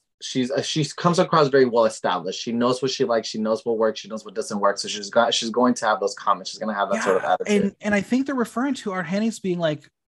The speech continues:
Speaker 2: obviously we're gonna find a, a lapdog for her. Like, it, I know that the two of them worked together last week, but are they just saying that Argenis is, like, being carried by Christian?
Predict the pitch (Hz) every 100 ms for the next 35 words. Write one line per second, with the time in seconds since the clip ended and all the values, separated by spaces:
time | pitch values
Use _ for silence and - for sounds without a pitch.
0 | - 160 156 156 160 143 143 143 139 151
1 | 135 131 117 135 131 123 214 - 127 120
2 | 131 143 127 131 127 127 156 147 - -
3 | _ _ - 180 170 165 269 240 175 160
4 | - 208 185 147 151 277 370 320 143 135
5 | 127 123 - 135 135 139 131 120 139 135
6 | 139 139 143 - 139 147 139 131 139 131
7 | 156 139 123 117 - _ _ _ - 120
8 | 131 - 98 98 139 156 139 127 131 135
9 | - 143 - _ - 269 320